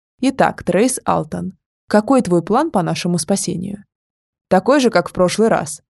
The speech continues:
соизволил отозваться дракон. Ему даже продолжать не надо было. Я и так поняла, в чем именно он заключается. И внутренне вся подобралась. «Не оригинально. Зато действенно.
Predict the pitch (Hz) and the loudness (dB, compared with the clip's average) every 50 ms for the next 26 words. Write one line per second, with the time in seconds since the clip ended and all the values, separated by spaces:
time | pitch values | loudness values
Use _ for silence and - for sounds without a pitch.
0 | _ _ _ - - 185 180 160 175 180 175 170 170 170 165 165 170 160 170 165 | _ _ _ -4 0 0 0 0 0 -2 0 0 0 -2 -2 -2 -4 -4 -2 -4
1 | 160 156 - 170 165 185 196 196 - 185 190 185 196 - _ _ _ _ _ _ | -6 -6 -6 -4 -2 -2 -2 -2 -4 -10 -8 -8 -10 -12 _ _ _ _ _ _
2 | _ _ _ _ _ _ - 196 214 240 302 285 285 240 254 247 247 247 226 240 | _ _ _ _ _ _ 2 4 4 4 4 2 2 2 2 0 0 0 0 0
3 | 240 247 220 233 233 220 220 180 165 160 160 160 160 165 - 170 175 190 202 208 | 0 0 0 0 -2 0 0 -2 -2 -2 -4 -6 -8 -8 -8 -10 -8 -10 -12 -12
4 | - _ _ _ 196 208 240 269 269 262 226 196 202 - 180 165 165 165 196 262 | -16 _ _ _ 2 4 4 4 4 2 0 -2 0 -2 -2 -2 0 0 0 -2
5 | 269 - - 240 202 208 196 180 196 233 269 269 269 - - 170 165 160 170 151 | -4 -2 0 0 0 0 0 0 2 2 2 0 -2 -2 -2 -2 0 0 -2 -2
6 | - 165 170 165 - - - - - - - - - 208 - _ _ _ _ _ | -4 -4 -4 -4 -6 -8 -8 -10 -10 -10 -10 -10 -10 -12 -14 _ _ _ _ _
7 | _ _ 196 185 165 175 190 226 233 277 269 269 269 240 - - 180 175 175 170 | _ _ 0 4 4 4 4 4 2 0 0 0 -2 -2 -2 -4 -4 -2 -2 -2
8 | 170 156 165 160 160 - - 175 151 - - _ _ _ _ _ _ _ _ _ | -2 -2 -2 -4 -4 -6 -8 -10 -12 -12 -14 _ _ _ _ _ _ _ _ _
9 | _ _ _ _ _ _ 180 180 185 202 220 240 285 233 285 285 240 175 156 151 | _ _ _ _ _ _ 2 4 6 6 6 4 4 2 4 4 4 2 0 -2
10 | 151 151 - 180 196 - _ _ _ _ _ _ _ _ _ _ _ _ _ _ | -4 -6 -8 -10 -12 -14 _ _ _ _ _ _ _ _ _ _ _ _ _ _
11 | - 175 190 - - - 233 202 214 196 180 - - - - - - - - | 0 2 2 4 4 4 4 4 4 2 2 2 -2 -8 -8 -8 -8 -10 -12